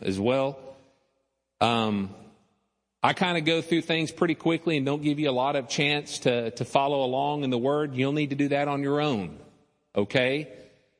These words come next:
Uh, there are some verses I'll point out and have you look at 'em with me, but most of the time we're going right through things very quickly.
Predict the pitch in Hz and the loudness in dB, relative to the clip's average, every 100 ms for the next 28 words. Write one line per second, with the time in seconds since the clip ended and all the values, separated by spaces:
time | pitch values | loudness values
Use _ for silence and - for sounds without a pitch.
0 | _ _ - 107 104 101 113 120 - 143 | _ _ 0 2 2 2 0 2 2 2
1 | 139 131 - 120 120 - 127 123 127 113 | 2 0 0 0 0 0 0 0 0 -2
2 | 104 120 117 120 120 131 127 127 123 139 | 0 0 2 0 0 0 2 0 0 0
3 | 120 117 123 147 131 - 147 143 135 147 | 2 2 0 0 -2 0 0 2 0 0
4 | 139 147 143 135 110 104 120 147 151 - | 0 0 0 -2 -2 -2 0 2 0 0
5 | 147 - 143 123 101 127 135 - 160 110 | 0 0 -2 -2 0 0 0 0 0 0
6 | 98 | -2